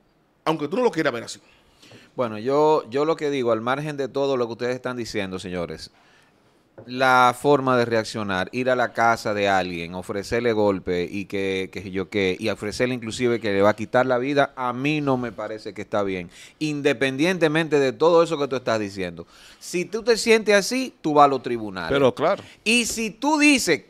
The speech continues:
Speaker 2: como él lo dijo también, eh, que tú no tienes que ir a los tribunales, que así es que tú resuelves la cosa.
Speaker 3: Él no pone demanda, Juan
Speaker 2: Pues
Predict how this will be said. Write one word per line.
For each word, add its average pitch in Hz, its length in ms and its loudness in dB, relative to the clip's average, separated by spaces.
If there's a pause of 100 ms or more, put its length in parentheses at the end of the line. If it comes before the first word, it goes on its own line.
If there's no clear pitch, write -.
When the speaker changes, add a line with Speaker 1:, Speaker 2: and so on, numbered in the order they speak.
(120)
Speaker 2:
como 185 320 6
él 240 100 8
lo 226 140 8
dijo 202 300 6
también, 156 420 4
eh, 143 200 0 (260)
que 185 180 4
tú 220 200 -4
no 262 160 0
tienes 247 260 -2
que 233 60 0
ir 240 40 8
a 233 40 2
los 226 80 6
tribunales, 190 480 6
que 185 160 0
así 185 200 0
es 254 60 -6
que 254 100 -4
tú 240 160 -6
resuelves 226 600 6
la 214 120 6
cosa. 147 420 0
Speaker 3:
Él 151 100 2
no 175 100 4
pone 185 180 4
demanda, 127 340 0
Juan 110 180 -8
Speaker 2:
Pues 185 240 6